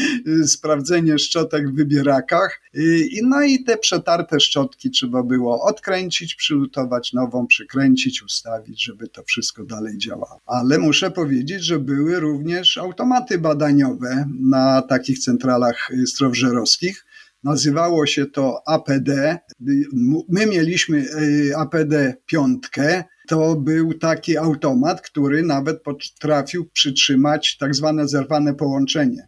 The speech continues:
Chodziło y, o to, że działało to w ten sposób, że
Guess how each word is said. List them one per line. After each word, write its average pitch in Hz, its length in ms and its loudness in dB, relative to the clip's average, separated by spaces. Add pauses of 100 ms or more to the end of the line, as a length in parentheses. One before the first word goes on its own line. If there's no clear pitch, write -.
(140)
Chodziło 131 800 0 (220)
y, 131 260 0
o 160 160 0
to, 180 240 0
że 147 560 2 (320)
działało 196 480 2
to 208 140 -4
w - 60 -10
ten 180 140 -2
sposób, 160 540 -2
że 165 400 2